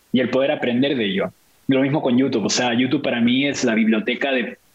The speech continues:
profesores de fotografía de mayor valor. El hecho que yo pueda estar sentado un viernes en la noche viendo una hora de Alex Soth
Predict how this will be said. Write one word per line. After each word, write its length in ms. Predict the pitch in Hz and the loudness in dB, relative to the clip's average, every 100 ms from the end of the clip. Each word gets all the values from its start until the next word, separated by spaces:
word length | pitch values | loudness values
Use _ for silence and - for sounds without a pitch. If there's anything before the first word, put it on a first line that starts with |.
| _ _ _ - | _ _ _ -4
profesores 440 | 117 101 135 135 | -2 -2 0 -2
de 60 | 123 | -2
fotografía 840 | 113 107 104 - 117 120 139 160 - - - - _ - | -2 0 -2 0 0 0 -2 -6 -12 -16 -16 -18 _ -2
de 120 | 117 | 0
mayor 260 | 120 123 135 | 2 2 2
valor. 280 | 131 143 123 | 2 0 0
El 260 | 117 127 | 0 0
hecho 200 | 165 220 | 0 -2
que 80 | 180 | 0
yo 140 | 165 | 0
pueda 140 | 185 170 | 0 -2
estar 160 | 175 170 | -2 0
sentado 520 | 156 135 147 131 107 | 0 0 0 0 2
un 220 | 127 139 | 2 2
viernes 360 | 139 151 170 156 | 2 0 0 0
en 60 | |
la 80 | 143 | 0
noche 340 | 139 139 - 107 | 0 0 -2 -4
viendo 340 | 123 139 143 | -4 -4 -2
una 300 | 143 156 175 165 | 0 2 2 2
hora 260 | 147 139 | 2 0
de 80 | 117 | -2
Alex 340 | 127 147 - - | -2 -2 -2 -2
Soth 240 | 135 | 0